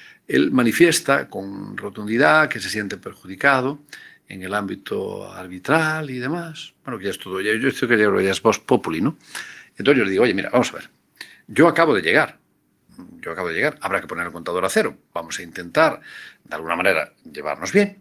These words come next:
¿no? Llevarnos bien, por lo menos los cien días, eso que se dice, o algo así, ¿no? Yo, pero no, yo llevo muy bien. Pero bueno, él es un tal y, bueno, vamos a, vamos a intentarlo, vamos a intentarlo". Por eso, mm, comentábamos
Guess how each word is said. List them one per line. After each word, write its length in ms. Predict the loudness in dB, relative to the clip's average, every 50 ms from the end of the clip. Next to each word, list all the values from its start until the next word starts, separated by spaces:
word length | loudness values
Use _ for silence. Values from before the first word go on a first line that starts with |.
| _ _ -2
¿no? 220 | 0 0 0 -2 -8 _ _ _ -20 -20 -14
Llevarnos 380 | -8 -6 -4 -4 -4 -6 0
bien, 360 | 4 4 4 4 2 -2 -6 _
por 120 | -2 6 8
lo 40 | 8 8
menos 160 | 8 6 4 -2 -6 -10 -10 -10 _
los 160 | 4 4 6 8
cien 180 | 8 8 10 10
días, 220 | 10 8 8 8
eso 140 | 6 4 4
que 60 | 4
se 100 | 6 6
dice, 300 | 6 6 6 6 4 4
o 180 | 4 4 4 2
algo 180 | 4 4 6 4
así, 240 | 4 4 0 -6 -6
¿no? 100 | -4 -4 -4 -4 -6 -6 -6 -6
Yo, 100 | -6 -6
pero 180 | -6 -6 -6
no, 160 | -6 -6 -8 -6
yo 140 | -6 -6 -4
llevo 200 | -2 -2 -4 -4
muy 100 | -6 -8
bien. 140 | -10 -12 -14 -20 -20 -20 -18 -16 -14 -10 -8 -6 -6 0 2
Pero 120 | 4 6
bueno, 180 | 8 8 8 8
él 80 | 8 8
es 40 | 8
un 720 | 8 8 8 8 8 8 6 6 4 4 2 2 0 0 2
tal 280 | 4 2 2 2 0
y, 240 | -2 -2 -2 -2 -2
bueno, 200 | -2 -2 -4 -4
vamos 300 | -8 -10 -10 -8 -8 -8
a, 160 | -8 -10 -8 -4
vamos 260 | -2 -2 0 2 4
a 40 | 4
intentarlo, 460 | 4 4 4 4 2 2 0 -2 -6 -12 _ _ _ _
vamos 240 | -10 -10 -10 -10 -10
a 40 | -10
intentarlo". 400 | -10 -10 -10 -10 -10 -12 -12 _ _ _ -20 -20 -20 -14 _
Por 120 | -2 0 0
eso, 280 | 0 2 0 -2 -2 _ _ _
mm, 300 | -20 -20 -20 -20 -20 _
comentábamos 600 | _ -12 -10 -8 0 2 2 2 2 -2 -6 -8